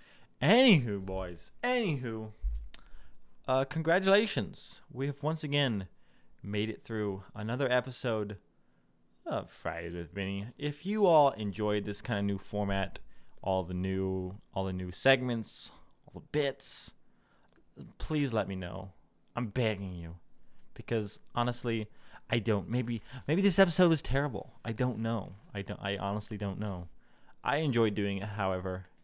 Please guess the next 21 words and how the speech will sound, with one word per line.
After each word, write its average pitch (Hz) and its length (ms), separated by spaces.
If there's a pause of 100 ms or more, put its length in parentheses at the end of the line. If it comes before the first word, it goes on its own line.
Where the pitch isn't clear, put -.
(320)
and, 104 220
uh, 98 220 (480)
I'm 110 100
hoping 123 300
that 104 100
you 104 120
guys 104 260
did 101 280 (180)
as 180 180
well. 92 380 (440)
If - 200
not, 98 360 (600)
um, 98 420 (1500)
sorry. 92 440 (280)
I - 120
guess, - 300
uh, 95 140
better 95 260
luck 92 180
next 92 240
time. 92 420